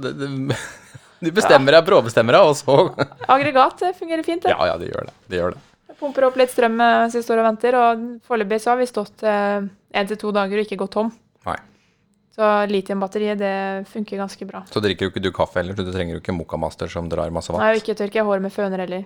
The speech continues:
Speaker 1: Ikke det heller, nei.
Speaker 2: Nei.
Speaker 1: Nei.
Speaker 2: Så vi er relativt sparsomme på strømmen.
Speaker 1: Ja.
Speaker 2: Ja. Altså, det fungerer helt fint.
Speaker 1: Så bra.
Speaker 2: Men skal vi ta oss og sjekke litt av hvordan det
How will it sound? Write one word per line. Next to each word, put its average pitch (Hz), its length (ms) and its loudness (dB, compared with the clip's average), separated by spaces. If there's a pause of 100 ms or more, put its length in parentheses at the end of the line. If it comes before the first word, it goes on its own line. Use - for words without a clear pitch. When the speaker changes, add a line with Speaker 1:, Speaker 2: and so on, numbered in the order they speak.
Speaker 1:
Ikke - 160 -4
det 92 100 0
heller, 85 160 -4
nei. 107 280 -6 (100)
Speaker 2:
Nei. 95 80 -6
Speaker 1:
Nei. 95 60 -6 (1120)
Speaker 2:
Så 220 80 -8
vi 214 40 0
er 196 220 2
relativt 202 480 -2
sparsomme 196 580 0
på 202 140 -14
strømmen. 208 320 -4 (140)
Speaker 1:
Ja. 95 140 -2 (180)
Speaker 2:
Ja. - 80 -8 (1000)
Altså, 226 160 0
det 311 160 4
fungerer 311 240 0
helt 269 160 0
fint. 269 240 -6 (320)
Speaker 1:
Så 180 160 0
bra. 73 220 0 (220)
Speaker 2:
Men 320 140 2
skal 311 160 0
vi 311 120 4 (100)
ta 302 160 4
oss 277 100 0
og 269 60 -4
sjekke 269 320 -2
litt 196 160 -4
av 285 140 4
hvordan 233 260 4
det 240 80 0